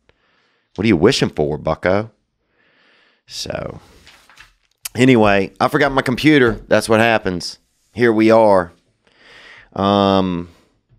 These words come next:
here we are. What else? What else happened this weekend? Oh.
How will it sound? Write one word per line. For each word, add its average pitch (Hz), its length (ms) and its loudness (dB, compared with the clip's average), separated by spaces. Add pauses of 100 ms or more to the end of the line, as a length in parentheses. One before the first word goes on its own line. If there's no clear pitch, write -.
(680)
here 107 180 2
we 104 200 2
are. 92 400 2 (1200)
What - 180 -4
else? - 520 -6
What - 80 -10
else 101 240 -6
happened 92 400 -6
this - 200 -16
weekend? - 460 -20 (1120)
Oh. - 760 -16